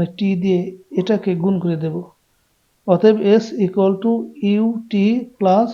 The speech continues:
half A T square। এইটাই হচ্ছে গতির দ্বিতীয় সমীকরণ। চার নম্বর প্রশ্ন, ইমরান পাঁচ সেকেন্ড ধরে পঁচিশ নিউটন বল প্রয়োগ করে কোনো বস্তুকে বলের দিকে দুইশো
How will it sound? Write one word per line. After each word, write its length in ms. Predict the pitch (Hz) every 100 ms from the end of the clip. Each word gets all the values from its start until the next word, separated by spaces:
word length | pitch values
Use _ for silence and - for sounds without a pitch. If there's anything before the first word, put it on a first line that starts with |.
| - 160
half 220 | 180 247 - - _ _ _ _ 208
A 60 | 185
T 20 | 185 -
square। 340 | - 165 156 - _ _ _ _ _ _ _ _
এইটাই 340 | 202 233 247 233
হচ্ছে 240 | 196 - 202 170
গতির 320 | 185 185 180 165 214 269 190
দ্বিতীয় 320 | 185 185 185 175
সমীকরণ। 460 | - 160 151 175 170 _ _ _ _ _ -
চার 140 | 233 240
নম্বর 200 | 247 247 247
প্রশ্ন, 280 | 240 - 247 240 247 - _ _ _ _ _ -
ইমরান 360 | 226 240 240 254 226
পাঁচ 160 | 208 208 -
সেকেন্ড 280 | 226 240 233 165
ধরে 180 | 190 151 -
পঁচিশ 360 | 214 214 226 214 220
নিউটন 280 | 202 202 208 180
বল 120 | 185 185
প্রয়োগ 200 | 190 185 202
করে 180 | 190 175 196 - _ _ -
কোনো 160 | 190 180 180
বস্তুকে 380 | 180 185 196 175 175
বলের 220 | 175 165 202
দিকে 220 | 185 165 185 202 202 165
দুইশো 320 | 190 180